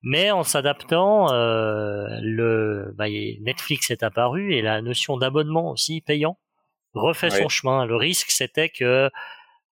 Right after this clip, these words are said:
Speaker 1: tout soit gratuit, c'est-à-dire que plus personne ne soit prêt à payer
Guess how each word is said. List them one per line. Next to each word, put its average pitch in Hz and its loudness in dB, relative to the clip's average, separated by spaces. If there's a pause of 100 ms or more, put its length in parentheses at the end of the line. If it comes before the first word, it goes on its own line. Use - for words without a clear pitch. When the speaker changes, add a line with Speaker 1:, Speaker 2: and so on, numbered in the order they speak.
Speaker 1:
tout 190 2
soit 151 2
gratuit, 135 -2
c'est-à-dire 113 -2
que - -10
plus 143 -14
personne 151 -2
ne 135 -4
soit 117 0
prêt - -2
à 135 0
payer 151 -2